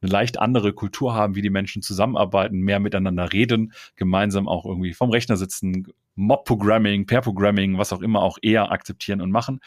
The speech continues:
und dadurch dann vielleicht auch weniger Dokumentation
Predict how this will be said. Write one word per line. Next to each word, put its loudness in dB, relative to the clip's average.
und -4
dadurch 0
dann 0
vielleicht 2
auch -4
weniger 2
Dokumentation -2